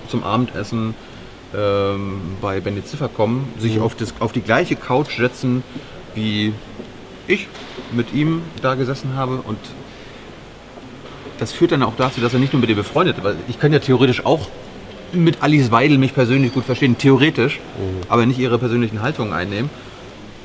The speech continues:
Speaker 1: Aber er hat quasi total umgeschaltet und ist jetzt auch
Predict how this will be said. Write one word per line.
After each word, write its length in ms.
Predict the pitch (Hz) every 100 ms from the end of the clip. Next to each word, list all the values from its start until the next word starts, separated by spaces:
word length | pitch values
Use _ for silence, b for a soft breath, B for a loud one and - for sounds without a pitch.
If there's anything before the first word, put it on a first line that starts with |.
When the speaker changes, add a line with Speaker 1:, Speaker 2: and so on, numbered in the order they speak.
| -
Speaker 1:
Aber 240 | 107 101 -
er 260 | 131 131 - - -
hat 100 | 110 -
quasi 500 | 113 117 110 113 113 - -
total 340 | 117 - 151
umgeschaltet 640 | - 156 143 110 104 117 104
und 200 | 101 -
ist 180 | 117
jetzt 240 | 113 104 -
auch 160 | 123